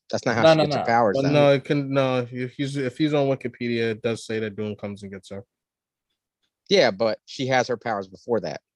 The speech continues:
Speaker 3: Mm-hmm.
Speaker 1: 'Cause Doom is looking for her because he needs metahumans, not
Speaker 3: Mm-hmm.
Speaker 1: because he's gonna make her a metahuman.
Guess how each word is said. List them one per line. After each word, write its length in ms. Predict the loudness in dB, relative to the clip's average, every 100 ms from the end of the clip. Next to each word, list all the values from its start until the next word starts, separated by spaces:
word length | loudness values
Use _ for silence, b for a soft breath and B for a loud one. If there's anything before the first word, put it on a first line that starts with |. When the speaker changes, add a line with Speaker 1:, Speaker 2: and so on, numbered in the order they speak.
| -6
Speaker 3:
Mm-hmm. 460 | -2 0 -2 -4 -8 _ _ _ _ _ _ _ _ _ -2
Speaker 1:
'Cause 160 | -2
Doom 260 | 2 4 4
is 160 | 2
looking 260 | 0 0 -2
for 200 | 0 0
her 80 | 0
because 440 | -4 -8 0 0 0
he 100 | -6
needs 240 | -6 -6
metahumans, 800 | -6 -4 -4 -4 -4 -10 -14 -18 _ _
not 340 | 0 2 2
Speaker 3:
Mm-hmm. 20 | 2
Speaker 1:
because 320 | -2 2 2
he's 140 | 2
gonna 140 | 2 4
make 260 | 4 2
her 80 | 2
a 40 | -2
metahuman. 640 | -2 -4 -6 -12 -10 -12